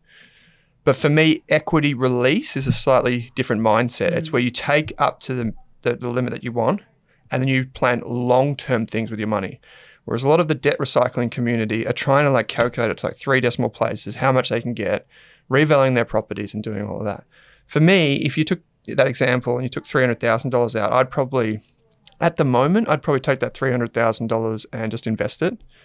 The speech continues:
Speaker 1: And I'd work with my accountant to make sure that that amount of money, the three hundred thousand dollars, is kind of separated from my existing portfolio and from my other household cash. Because what you can do,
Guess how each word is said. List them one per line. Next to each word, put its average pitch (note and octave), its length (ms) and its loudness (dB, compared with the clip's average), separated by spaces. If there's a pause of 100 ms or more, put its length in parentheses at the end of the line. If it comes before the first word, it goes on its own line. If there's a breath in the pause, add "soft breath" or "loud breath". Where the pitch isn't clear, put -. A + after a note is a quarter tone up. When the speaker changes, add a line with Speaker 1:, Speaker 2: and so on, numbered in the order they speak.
(520 soft breath)
Speaker 1:
And B2+ 160 2
I'd A#2+ 180 -2 (120)
work A#2+ 180 2
with B2 100 -6
my A#2+ 140 4
accountant A2 480 -2
to - 140 -12
make B2+ 160 -2
sure C#3+ 560 2 (320 soft breath)
that C3 220 -2
that E3 280 2
amount C3+ 280 4
of B2 60 2
money, A#2+ 240 0
the D3 120 -4
three C#3+ 200 2
hundred C3+ 220 2
thousand A#2+ 320 2
dollars, A2+ 260 -2
is - 120 -10
kind D#3+ 280 2
of E3+ 80 2
separated C3 640 2
from B2 200 -4
my A2 340 0
existing D#3+ 380 -2
portfolio F#3+ 640 0 (880 soft breath)
and C#3+ 260 2
from B2+ 400 4
my B2 140 2
other B2+ 220 2
household C3 440 0
cash. G#3 320 -2
Because C#3 300 -2
what D#3+ 180 4
you C#3 80 -4
can B2+ 160 -2
do, B2+ 380 0